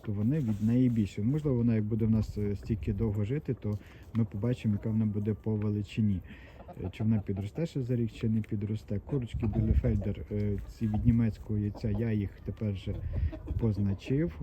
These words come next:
Ось вони мають такі синенькі стяжки на правій лапці. До речі, вони почали в нас нестися, не знаю, чи дві,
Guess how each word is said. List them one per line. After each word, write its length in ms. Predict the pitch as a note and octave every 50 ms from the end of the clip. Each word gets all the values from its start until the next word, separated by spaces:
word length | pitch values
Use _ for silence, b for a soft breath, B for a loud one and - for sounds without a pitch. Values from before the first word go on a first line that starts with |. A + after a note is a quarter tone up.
| G#2
Ось 140 | G2+ G2 -
вони 140 | A2 G#2+ G#2
мають 240 | G#2 G#2 G#2 G2+ -
такі 240 | - G2 - -
синенькі 520 | G2+ - - A2 G#2 G#2 G2+ G2+ - - G2+
стяжки 440 | - - C3+ C#3+ E3 D#3 - - C3
на 120 | A2+ G#2
правій 380 | F#2+ - G#2+ G#2 G#2 F#2+ F#2+ F#2+
лапці. 500 | G2 A2 B2+ D3+ - - - - D3 D3+ B B B B B B B B B
До 180 | - G#2 G2+ A#2
речі, 280 | C3 C3 - - -
вони 200 | A2 G#2 G#2+ G#2+
почали 440 | F#2+ - A2 G2+ - B2 A2 G#2 G2+
в 80 | F#2+ G2
нас 260 | G2 F#2 F2+ - -
нестися, 800 | A#2+ A2+ A2 G#2 G2 - - - - D#3 - - E3+ F3+ G3+ A3 -
не 160 | C#3 B2 A#2
знаю, 400 | A2+ A2+ B2+ B2 A#2 A2+ A2 G#2 G2
чи 180 | - - - G2+
дві, 500 | G2+ G2 G2 G2 A2 C3 D#3+ G3+ A3